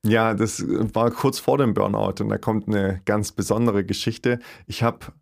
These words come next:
nachdem ich mein Lehramtsstudium fertig hatte und dann auch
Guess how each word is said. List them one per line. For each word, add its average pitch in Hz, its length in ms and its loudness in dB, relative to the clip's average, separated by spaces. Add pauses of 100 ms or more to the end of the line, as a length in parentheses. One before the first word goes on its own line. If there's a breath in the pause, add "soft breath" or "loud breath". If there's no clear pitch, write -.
(140)
nachdem 117 380 0
ich 117 100 -4
mein 107 200 2
Lehramtsstudium 113 580 0
fertig 123 340 0
hatte 123 200 -2
und 110 80 -2
dann 104 180 0
auch 98 280 -4